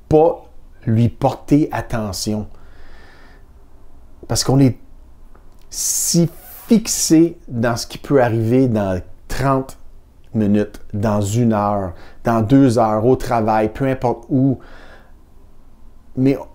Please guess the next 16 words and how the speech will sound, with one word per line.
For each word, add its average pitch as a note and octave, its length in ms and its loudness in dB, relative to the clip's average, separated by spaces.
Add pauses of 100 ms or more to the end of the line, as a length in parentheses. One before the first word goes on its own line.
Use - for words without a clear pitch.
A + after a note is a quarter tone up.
(240)
on B2+ 160 2
est C3+ 80 6
fixé - 460 0
dans D3+ 180 0
le A2 80 0
futur D#3+ 880 2 (880)
à G2 100 -8
cause C#3 280 2
qu'on B2 160 0
a G2 80 -2
peur. F#2 640 -4 (1080)
OK, - 180 -4 (240)
je - 140 -4
veux B2 60 4
pas D3+ 120 4
dire F#3 260 4